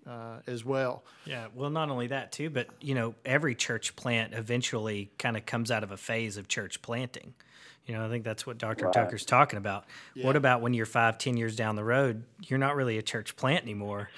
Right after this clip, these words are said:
Speaker 2: So how do you get beyond that ninety barrier? How
Speaker 1: Yeah.
Speaker 2: do you, you know, and that's where the other teams, I think,
Speaker 3: Yeah.
Speaker 2: like you said, really
Speaker 3: Yeah.
Speaker 2: serve.
Speaker 1: Yeah, absolutely.
Speaker 3: And I tell you what else is exciting. You're talking about the Arkansas Baptist State Convention. There's actually more than just the executive board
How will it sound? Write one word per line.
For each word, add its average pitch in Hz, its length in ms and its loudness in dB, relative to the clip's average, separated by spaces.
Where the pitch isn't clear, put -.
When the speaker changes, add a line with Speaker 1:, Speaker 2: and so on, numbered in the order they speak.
Speaker 2:
So 127 160 0
how 113 100 6
do 139 80 4
you 127 80 2
get 117 200 -2
beyond 127 340 6
that 107 160 0
ninety 110 400 0
barrier? 98 640 -4
How - 120 -6
Speaker 1:
Yeah. 120 240 0
Speaker 2:
do 107 60 -2
you, 107 60 -8
you 117 120 -2
know, 113 80 2
and 113 80 2
that's 123 160 2
where 120 80 0
the 104 140 -4
other 101 100 -6
teams, 104 340 -6
I 104 60 -6
think, 101 220 -8
Speaker 3:
Yeah. 92 140 -10
Speaker 2:
like 107 220 -4
you 104 60 -8
said, 107 380 0
really 104 220 -4
Speaker 3:
Yeah. 101 40 -4
Speaker 2:
serve. 101 480 -6
Speaker 1:
Yeah, 139 220 0
absolutely. 143 400 2
Speaker 3:
And 185 100 6
I - 60 -14
tell 175 80 10
you 165 80 6
what 143 160 12
else 156 240 6
is 117 140 -4
exciting. 131 560 6
You're 104 80 -4
talking 117 260 2
about 107 260 -4
the 98 220 -6
Arkansas 110 460 -2
Baptist 104 340 0
State 110 220 0
Convention. 107 420 -6
There's 98 180 0
actually 127 360 6
more 123 260 4
than 104 180 -2
just 117 240 4
the 104 80 0
executive 107 460 2
board 101 220 2